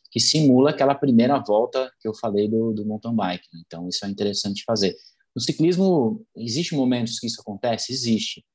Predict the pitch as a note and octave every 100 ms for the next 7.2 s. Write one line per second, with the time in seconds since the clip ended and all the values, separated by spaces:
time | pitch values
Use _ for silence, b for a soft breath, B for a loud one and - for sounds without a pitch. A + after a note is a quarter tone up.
0 | _ _ - G#2+ A2+ A#2 A2+ D#3 D#3+ A2
1 | B2 B2 C3 B2+ B2 B2 B2+ B2+ G2 F#2+
2 | G2 G2 G#2 G2 G#2+ - C#3 A#2 A#2 C#3
3 | F#2 G2 G#2+ - - - F#2+ - F#2 G2
4 | B2+ C#3 - _ _ _ - A2 A#2+ A2+
5 | A#2 A#2 B2+ B2 A#2+ A2+ A2 G#2+ G#2 G#2+
6 | A2 - - A2+ A2 A#2 B2+ - G#2 F2+
7 | F#2+